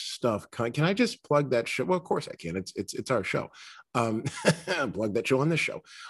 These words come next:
On the Rock of Nations with Dave Kinchin podcast, or Rock of Nations, whatever you wanna call it. Um,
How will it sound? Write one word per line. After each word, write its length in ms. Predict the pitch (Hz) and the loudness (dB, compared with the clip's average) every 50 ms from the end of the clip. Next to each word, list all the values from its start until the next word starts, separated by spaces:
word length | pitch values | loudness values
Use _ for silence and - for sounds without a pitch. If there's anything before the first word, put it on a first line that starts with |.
| - - | -6 -2
On 80 | 139 131 | 0 2
the 80 | 135 | 2
Rock 240 | 139 127 156 - - | 2 0 -2 -2 0
of 80 | 156 143 | 4 6
Nations 360 | 135 127 120 - 123 113 110 | 8 8 8 6 4 -2 -2
with 80 | 110 - | -2 -2
Dave 240 | 110 107 101 - | 0 0 -2 -2
Kinchin 380 | - - 110 107 - - 101 95 | -6 -4 -4 -2 0 0 -2 -2
podcast, 440 | - 98 92 90 90 - 98 - - | -2 -2 -2 -2 -2 -4 -6 -2 0
or 40 | 143 | 2
Rock 220 | 135 135 127 - | 2 2 2 2
of 80 | 120 104 | 0 0
Nations, 320 | 95 92 90 101 98 - | 0 -2 -2 -4 -4 0
whatever 180 | 151 156 131 104 | 2 2 2 2
you 80 | 101 90 | 0 -2
wanna 160 | 76 - - | -4 -8 -10
call 260 | - - 71 69 65 | -14 -12 -12 -12 -12
it. 60 | 65 _ _ - | -14 _ _ -8
Um, 380 | 92 87 87 87 85 87 82 - | -6 -6 -6 -4 -6 -8 -10 -10